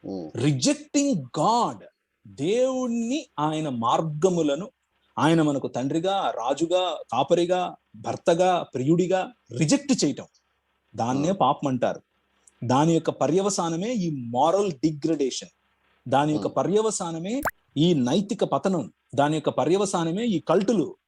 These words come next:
Speaker 2: దాని యొక్క పర్యవసానమే దేవుణ్ణి విసర్జించిన కారణం చేతనే మనం ఇలా తయారవుతున్నాం.
Speaker 1: Hmm.
Speaker 2: కానీ మనము దేవుణ్ణి తిరిగి వెతికి పట్టుకోలేము, కానీ ఆయనే వెతికి పట్టుకుంటున్నాడు మనల్ని.
Speaker 1: Hmm.
Speaker 2: అలా పట్టుకోవటానికి ఆయన వచ్చాడు రా బాబు, ఆయన రాజ్యం వచ్చింది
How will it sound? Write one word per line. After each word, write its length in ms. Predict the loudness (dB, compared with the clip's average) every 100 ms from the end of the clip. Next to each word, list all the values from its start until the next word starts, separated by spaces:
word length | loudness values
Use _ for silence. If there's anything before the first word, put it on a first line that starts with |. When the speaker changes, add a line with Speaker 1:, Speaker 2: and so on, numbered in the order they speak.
| _ _ _ _ _ -8
Speaker 2:
దాని 200 | -2 0
యొక్క 160 | -2 -4
పర్యవసానమే 840 | -2 2 2 0 -2 -4 -2 -2
దేవుణ్ణి 420 | 0 2 2 0 -2 -6
విసర్జించిన 600 | -4 -4 -2 -4 -4 -2
కారణం 380 | 0 0 -4 -6
చేతనే 360 | -6 -4 -4 -4 _ _ 0
మనం 160 | 2 4
ఇలా 140 | 2
తయారవుతున్నాం. 720 | 0 -2 0 -2 -4 -6 -8 -14 _ _ _ _ _ -10
Speaker 1:
Hmm. 160 | -2
Speaker 2:
కానీ 180 | 0 2
మనము 420 | 2 2 2 2
దేవుణ్ణి 360 | 2 2 2 0
తిరిగి 280 | -2 -4 -2
వెతికి 300 | -2 -4 -8
పట్టుకోలేము, 580 | -8 -4 0 0 0 -4
కానీ 320 | -8 -10 -8 -2
ఆయనే 600 | 2 4 4 2 2 0
వెతికి 280 | -2 -4 -8
పట్టుకుంటున్నాడు 640 | -10 -8 -4 -2 -2 -2
మనల్ని. 380 | -2 -6 -12 _ _ _ _ _ -14
Speaker 1:
Hmm. 140 | -12 -12 _ _ _ _ _ _ _ _ _ _ -2
Speaker 2:
అలా 200 | 2 2
పట్టుకోవటానికి 720 | 0 -4 0 0 2 0 -2
ఆయన 160 | -2 0
వచ్చాడు 440 | 0 0 2 2
రా 100 | 2
బాబు, 360 | 0 -2 -4 -8
ఆయన 220 | -8 -6
రాజ్యం 420 | -2 0 2 0
వచ్చింది 600 | -2 -2 -2 0 -2 -4